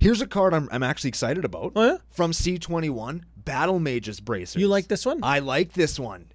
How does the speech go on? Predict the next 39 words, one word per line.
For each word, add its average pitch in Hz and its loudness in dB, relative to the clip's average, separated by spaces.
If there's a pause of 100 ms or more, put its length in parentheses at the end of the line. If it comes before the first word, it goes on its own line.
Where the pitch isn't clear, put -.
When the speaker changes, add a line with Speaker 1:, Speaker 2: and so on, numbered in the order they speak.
Speaker 1:
Equipment, 139 -4
red 131 0
two. 175 2
Equipped 160 -4
creature 147 -4
has 127 -6
haste. 214 -2
Whenever 143 0
an 135 -6
ability 143 -2
of 120 -2
equipped - -8
creature 131 -6
is 95 -8
activated, 143 -2
as 117 -6
long 117 -2
as 113 -6
it 107 -8
isn't 101 -8
a 98 -14
mana 127 -2
ability, 123 -4
you 110 -6
pay 107 -8
one. 139 -2
If 107 -8
you 104 -10
do, 127 -4
copy 120 -2
the 110 -8
ability, 104 -6
choose 104 -10
new 92 -12
targets. 135 -2
It 107 -8
has 104 -6
equip - -4
two. 175 4